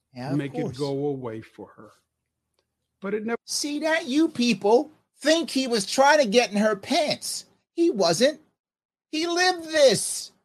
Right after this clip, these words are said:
Speaker 1: 'cause someone told him a story. So he lived it. And now he's like, "I know I run the entire state. I know I got staff everywhere. I know we got stuff going on, but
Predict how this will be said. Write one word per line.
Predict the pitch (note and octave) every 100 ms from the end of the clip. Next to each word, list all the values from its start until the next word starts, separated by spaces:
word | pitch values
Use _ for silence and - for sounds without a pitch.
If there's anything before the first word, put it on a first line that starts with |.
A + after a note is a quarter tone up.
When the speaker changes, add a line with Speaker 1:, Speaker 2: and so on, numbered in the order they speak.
| _ _ _ _ -
Speaker 1:
'cause | A#3+ A3+
someone | - - B3+ B3+ B3+
told | A#3+ B3 A#3
him |
a | B3
story. | - C#4+ A3+ B2 - _
So | - C4 C4
he | C#4 D#4
lived | D#4+ F4 E4
it. | D#4+ G3 - - _ _ _ -
And | D3+ D#3
now | B3+ C#4 F#3 G#2+ D#2+ - -
he's | F3+ D3
like, | C#3+ D#3+
"I | B3+
know | B3+ G#3+
I | E3+ D3
run | C3+ C3
the | B2 A#2
entire | G#2 B2+ G#2+
state. | G2+ - A#2 A2+ _ _ -
I | C4
know | D#4+ G#3+
I | D3 C3+
got | B2+ A#2+
staff | - C3 A#2 -
everywhere. | A#2+ A#2 G#2+ A2+ A#2 - _ -
I | A#3+
know | C4+
we | F#3
got | C#3+
stuff | - C#3 -
going | C3 B2
on, | A#2 A#2 A2+ _ _ _ _ -
but | D3 D3